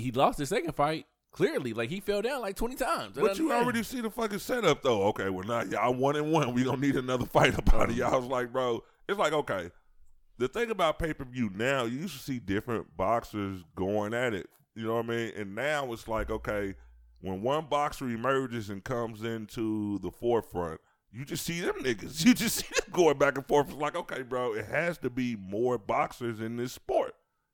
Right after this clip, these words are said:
Speaker 2: And I just don't, I just don't wanna watch the same fight. Like, I used to get tired of the, um, the,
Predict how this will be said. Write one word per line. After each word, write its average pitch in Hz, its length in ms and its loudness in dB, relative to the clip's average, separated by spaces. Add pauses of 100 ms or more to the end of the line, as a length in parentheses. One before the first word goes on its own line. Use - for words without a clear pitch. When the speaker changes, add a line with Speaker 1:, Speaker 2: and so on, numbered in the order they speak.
(340)
Speaker 2:
And 117 140 -2
I 156 100 2
just 185 160 -4
don't, 151 260 0
I 208 80 6
just 233 180 0
don't 165 200 2
wanna 143 160 0
watch 131 220 0
the 127 80 -14
same 123 260 0
fight. 127 200 0
Like, 101 120 -2
I 123 100 0
used 208 220 -6
to 180 60 -16
get 147 180 -4
tired 170 260 0
of 160 120 -4
the, 135 140 -2
um, 156 360 -4
the, 107 160 -2